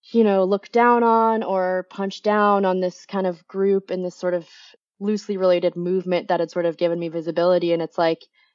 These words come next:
a hundred percent, my work would not be visible if in the beginning people did not group it with a very specific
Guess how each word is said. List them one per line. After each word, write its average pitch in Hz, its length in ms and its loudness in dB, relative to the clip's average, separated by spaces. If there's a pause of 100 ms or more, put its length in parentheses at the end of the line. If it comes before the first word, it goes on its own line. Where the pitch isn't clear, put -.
(180)
a 196 60 0
hundred 220 420 2
percent, 202 560 0
my 185 180 0
work 180 220 0
would 175 80 -6
not 175 200 -2
be 170 100 -4
visible 160 540 -2
if - 220 -8
in 165 140 -2
the 156 80 -4
beginning 156 440 -4
people 160 300 -10
did 160 160 -4
not 160 320 -4 (340)
group 185 300 0
it 160 220 -4
with 165 480 -2
a 170 100 -2
very 160 300 0
specific 160 640 -6